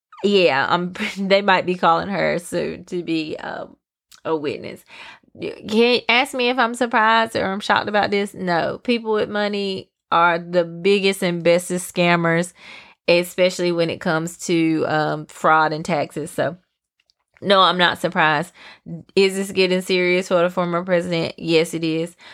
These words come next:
Could it be serious for his children and anyone else involved? Yes, it is.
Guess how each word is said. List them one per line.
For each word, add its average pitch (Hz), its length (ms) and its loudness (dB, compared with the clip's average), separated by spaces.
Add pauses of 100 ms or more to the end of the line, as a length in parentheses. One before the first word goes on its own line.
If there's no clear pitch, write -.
(200)
Could 202 200 0
it 185 100 2
be 202 120 2
serious 185 500 2
for 175 160 0
his 185 260 0
children 180 480 2
and 156 140 -2
anyone 170 380 -2
else 180 220 -2
involved? 180 480 2 (220)
Yes, 170 340 0
it 165 100 -4
is. 156 320 -2